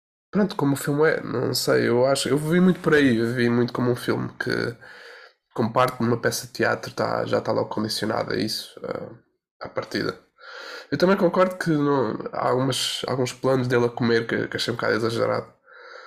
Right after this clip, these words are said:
Só porque de repente com aquela música a crescer parece que estamos num, sei lá, parece que, eh, o certo do, do Seven, com o gajo que, que morre a comer, que de repente parece que t-, estamos, temos nojo pela, pela pessoa. Ahm,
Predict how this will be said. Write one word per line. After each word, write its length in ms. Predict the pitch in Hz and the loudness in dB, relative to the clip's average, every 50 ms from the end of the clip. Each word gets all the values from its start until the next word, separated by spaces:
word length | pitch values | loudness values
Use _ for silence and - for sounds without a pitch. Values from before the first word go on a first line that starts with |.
| - - - _ _ - | -20 -20 -20 _ _ -6
Só 80 | 135 123 | -6 -4
porque 240 | - 139 135 - - - | -4 -6 -8 -6 -6 -6
de 60 | - | -4
repente 240 | - - 135 123 - | 0 0 0 0 2
com 100 | - 135 | 0 0
aquela 260 | 123 - 143 131 123 123 | 0 2 0 2 2 4
música 360 | 131 135 127 139 - 139 123 | 4 2 2 2 0 0 0
a 20 | |
crescer 440 | 120 - - - - 135 127 123 123 | 0 0 -2 0 2 2 0 0 2
parece 300 | - 117 110 117 117 - | 2 2 4 4 2 -2
que 60 | - - | -6 -4
estamos 340 | - 110 110 113 110 110 | -2 0 0 0 -2 -2
num, 480 | 120 117 117 120 113 110 113 113 117 117 - - - - - - - - - - - - | 0 0 0 2 0 0 -2 -2 -6 -8 -12 -18 -20 -18 -16 -16 -16 -16 -18 -18 -12 -2
sei 140 | - 156 | 2 2
lá, 100 | 120 110 113 | 4 4 4
parece 300 | 127 127 123 - 147 135 | 2 0 2 2 -2 -2
que, 120 | - - 104 | 0 0 2
eh, 360 | 87 73 67 71 73 60 - | 2 2 2 0 0 0 0
o 80 | 98 127 | 0 0
certo 320 | - - 143 139 131 123 - - | 2 4 2 2 2 0 -4 0
do, 320 | 135 131 127 123 120 120 110 | 4 4 6 6 6 4 2
do 120 | 117 117 | 2 0
Seven, 520 | - - 143 135 127 123 120 107 101 113 117 | 0 2 4 4 4 4 4 4 2 0 -2
com 180 | - - 135 | -2 0 0
o 40 | 117 | 2
gajo 380 | 131 120 117 117 117 - - - | 4 4 4 4 4 0 -2 -4
que, 120 | - - - | -8 -6 -6
que 120 | - 127 | -2 0
morre 300 | 117 113 117 117 117 110 | 4 4 4 4 4 2
a 40 | 107 | 0
comer, 380 | - - 113 117 117 117 117 - - _ _ _ _ _ _ _ _ _ _ _ _ _ _ _ _ _ _ _ _ _ _ - - - - - - _ _ _ | 0 0 4 4 4 2 2 -6 -16 _ _ _ _ _ _ _ _ _ _ _ _ _ _ _ _ _ _ _ _ _ _ -20 -20 -20 -20 -20 -20 _ _ _
que 60 | - | -8
de 60 | - - - | -4 -4 0
repente 240 | - - 123 120 - | 2 2 2 4 4
parece 280 | - 120 120 - - | 4 4 4 4 2
que 100 | - - - | -2 -4 2
t-, 140 | - 123 | 4 4
estamos, 300 | 104 - - 127 123 117 117 123 117 110 110 | 4 4 2 2 2 2 2 2 2 0 0
temos 240 | - 127 117 110 123 | 0 0 0 0 2
nojo 240 | 127 120 117 - - | 2 0 0 0 -4
pela, 200 | - 127 113 110 | -6 -4 -4 -2
pela 200 | - 120 113 113 | -2 -2 -2 -2
pessoa. 400 | - - - 110 107 107 107 107 - - _ _ - _ _ - | -2 0 2 2 2 2 0 -2 -8 -18 _ _ -20 _ _ -2
Ahm, 460 | - - - - - - - - | -2 -2 0 -2 -4 -6 -10 -12